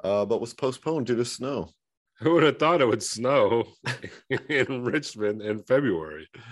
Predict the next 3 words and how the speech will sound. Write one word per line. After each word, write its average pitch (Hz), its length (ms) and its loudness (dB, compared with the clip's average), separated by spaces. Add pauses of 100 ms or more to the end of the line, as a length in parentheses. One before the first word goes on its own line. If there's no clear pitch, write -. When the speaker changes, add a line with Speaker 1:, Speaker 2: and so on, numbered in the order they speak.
(760)
Speaker 1:
Oh, 80 420 -6 (320)
idiots. 78 480 -4 (480)
Speaker 2:
<laughs> - 0 -